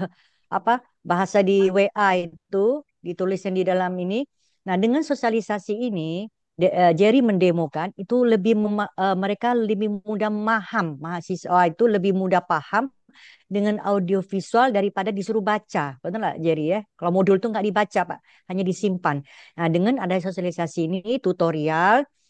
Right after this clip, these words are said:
itu lebih memberikan pemahaman. Saya harap nanti untuk berikutnya ya, Jerry, ini kan yang pertama ya, Jerry. Yang berikutnya mungkin Jerry bisa ambil data lagi,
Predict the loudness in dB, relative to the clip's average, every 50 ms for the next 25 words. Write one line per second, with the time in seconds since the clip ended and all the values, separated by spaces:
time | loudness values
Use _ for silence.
0 | _ _ _ _ _ _ -12 -10 -6 -4 -2 -2 0 -2 -2 -2 -4 -4 -2 -2
1 | -2 -2 -2 -2 -2 -4 -4 -6 -6 -6 -8 -6 -4 -4 -4 -4 -4 -6 -6 -6
2 | -6 -6 -6 -6 -6 -6 -6 -4 -4 -4 -2 -2 0 2 2 2 2 0 _ -14
3 | -20 -20 -20 -20 _ -4 -2 0 0 0 0 0 -2 -2 0 -2 -2 -2 -2 -4
4 | -2 -2 0 0 2 2 0 0 -2 -2 -2 -2 -2 -2 -2 -4 -4 -4 -6 -6
5 | -6 -6 -6 -6 -6 -8 -8 -8 -10 -4 -2 -2 0 0 0 -2 -2 -2 -4 -4
6 | -4 -4 -4 -4 -4 -4 -4 -6 -6 -8 _ -20 _ _ _ _ -6 -2 -2 0
7 | -2 0 -2 -4 -4 -2 -2 -2 0 -2 0 0 -2 -2 0 0 -2 -2 -2 -6
8 | -6 -4 -4 -2 -2 0 -2 -2 -2 -4 -6 -4 -4 -4 -4 -4 -4 -4 -2 0
9 | 2 4 4 6 6 6 6 6 4